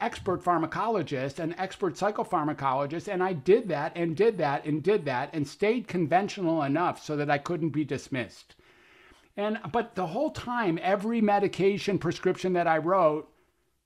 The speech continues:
kind of twisted my soul. There was, like, a sacrifice of my soul with every single medication prescription that I wrote. But I continued and continued, hoping that I would find some medicine that maybe I liked or maybe that it worked.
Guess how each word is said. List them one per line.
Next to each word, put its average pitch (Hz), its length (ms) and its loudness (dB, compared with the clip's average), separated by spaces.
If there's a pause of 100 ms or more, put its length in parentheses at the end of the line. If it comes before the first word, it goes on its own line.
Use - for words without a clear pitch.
(180)
kind 233 300 -2
of 214 80 2
twisted 196 400 4
my 170 160 2
soul. 143 420 2
There 139 140 -2
was, 165 180 -2
like, 190 200 0
a 180 60 -2
sacrifice 165 760 -2
of 160 60 -4
my 156 160 0
soul 151 340 0
with 127 240 -4
every 180 260 0
single 170 300 -2
medication 147 680 -2
prescription 139 520 -6
that 147 140 -4
I 160 60 -2
wrote. 214 380 -4 (420)
But 226 120 0
I 233 60 4
continued 262 560 2
and 214 120 0
continued, 185 460 0
hoping 226 320 0
that 185 120 0
I 175 80 2
would 165 180 -2
find 175 300 0
some 180 280 2
medicine 156 420 0
that 143 140 0
maybe 151 240 0
I 135 100 0
liked 143 320 0
or 131 80 -2
maybe 135 300 0
that 127 140 -2
it 117 100 -8
worked. 123 360 -6